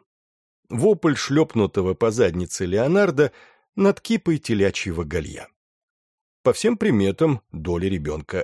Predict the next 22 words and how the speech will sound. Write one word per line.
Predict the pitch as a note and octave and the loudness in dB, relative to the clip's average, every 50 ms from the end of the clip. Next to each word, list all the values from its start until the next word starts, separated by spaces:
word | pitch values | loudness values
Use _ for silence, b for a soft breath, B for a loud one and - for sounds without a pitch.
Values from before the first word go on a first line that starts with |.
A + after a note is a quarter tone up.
| - _ | -6 _
определилась. | F#2+ F2+ - - G2 F2 D2+ D#2+ D2+ C#2 - - - - - - - - - _ _ _ _ _ _ _ _ _ _ _ _ _ _ _ _ | -8 -8 -6 -6 -6 -6 -6 -8 -10 -12 -14 -18 -20 -18 -16 -16 -16 -16 -18 _ _ _ _ _ _ _ _ _ _ _ _ _ _ _ _
В | - - - | -18 -18 -2
полные | - B2 A2+ G2+ F#2+ G2 G2 F#2+ F#2+ | 2 4 4 4 4 2 2 2 2
мастера | G2+ G2+ - - - C#3+ D3 E3 F3 D#3+ C3+ | 0 -2 -2 -2 0 2 2 4 4 2 2
или | - - - G2+ F#2 F2 F2 F2+ - | 0 -2 -6 -6 -4 -2 -4 -6 -6
заводчики, | - F#2+ G2 A#2+ A#2 A#2 A#2 - - - - - - - D#2+ D2+ B B B B B B B B _ | -6 -2 0 0 0 0 -2 -4 -4 -8 -10 -10 -10 -8 -8 -8 B B B B B B B B _
как | - A2 G2+ E2+ | -2 -2 -2 0
говаривали | E2 A2 A2 F#2+ G#2+ G2+ F2 E2+ D#2+ F2 F2 | 0 0 0 2 2 0 0 -2 -4 -6 -6
в | - - | -8 -8
Слободе, | - G#2 F#2 G#2+ B2 A#2+ D3+ F#3+ F#3 B2+ E2+ - _ _ _ | -8 -4 -2 -2 -2 2 2 2 2 2 0 -6 _ _ _
дед | A2+ A2 F#3+ G#3 - - | -4 0 0 0 2 2
младенца | D3 D3 D3 B2 D3 D3+ C3+ - - C3 | 0 0 2 2 2 0 0 -2 -4 -4
выбился | A#2 B2 G#2+ G#2 G2 - - - A2+ | -4 -2 -2 -2 -2 -2 -4 -4 -4
недавно. | G2+ G#2 G#2+ E2+ - D2+ - - F#2+ F2+ _ _ _ _ _ _ _ _ _ _ _ _ _ _ _ _ _ | -2 -2 -4 -4 -8 -12 -14 -18 -20 -20 _ _ _ _ _ _ _ _ _ _ _ _ _ _ _ _ _
Пройдя | G2+ G#2+ G#2 G#2 F#2+ A2+ A#2+ G#2+ | 0 2 2 2 2 4 2 2
трудный | - - - A2 A2+ F#2+ E2 F#2+ F#2 F#2 | 2 0 -2 -2 -2 -2 -2 -2 -2 -2
путь | - - - B2+ A2 F#2+ - - - | -4 -6 -4 -4 -4 -4 -4 -8 -10
от | - G2+ F#2+ - - | -8 -10 -10 -10 -8
кожемяки-наёмника | - G2+ E2 F2 G2 F#2+ F#2+ F2+ D#2+ - - F2+ F2 F2+ F#2+ F#2+ A#2 A2+ G#2+ G2 F#2 E2+ - - - F2 E2+ E2 - | -8 -6 -4 -2 0 0 0 -2 -4 -4 -6 -4 -4 -4 -2 0 0 2 2 0 -2 -2 -4 -6 -6 -4 -4 -6 -6
до | - F#2+ G#2 G#2 | -6 -4 -2 0
опытного | G#2 G2+ E2+ - F2+ E2+ - - F2 E2+ D#2+ F2 | 2 0 0 -2 -6 -10 -8 -6 -6 -4 -4 -6
строгаля-юфтевика, | E2 - - - F#2+ G2 E2 G2 G2 F#2 F#2 F2 E2 D#2+ F#2 F2 - - G#2+ F2+ G2 - - - F#3 D#3 | -6 -8 -8 -6 -6 -4 -2 -2 0 0 0 -2 -2 -4 -6 -10 -8 -10 -8 -6 -6 -4 0 0 0 0